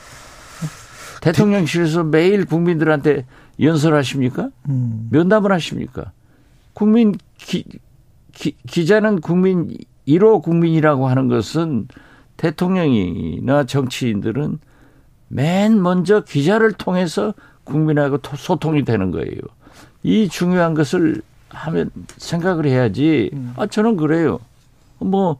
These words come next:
Speaker 1: 헌법 수호를 위해서 엠비씨 기자한테 비행기 안 태웠다? 제가 헌법 보니까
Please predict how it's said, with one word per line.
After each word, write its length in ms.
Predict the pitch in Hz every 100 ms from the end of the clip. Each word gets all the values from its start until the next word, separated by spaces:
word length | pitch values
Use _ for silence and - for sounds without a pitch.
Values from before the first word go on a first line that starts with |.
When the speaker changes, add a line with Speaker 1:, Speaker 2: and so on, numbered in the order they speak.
| - - - _ -
Speaker 1:
헌법 300 | 214 202 165
수호를 420 | - 214 196 160
위해서 460 | 143 135 151 123 - _ - _ -
엠비씨 400 | 147 156 151 -
기자한테 720 | 147 135 131 123 117 127 - - _ _ _ _ _
비행기 280 | - 147 127
안 120 | 127
태웠다? 480 | 127 135 127 175 214 _ _ _ _ _
제가 260 | 226 226
헌법 300 | 208 226 240
보니까 500 | 196 202 190 - 220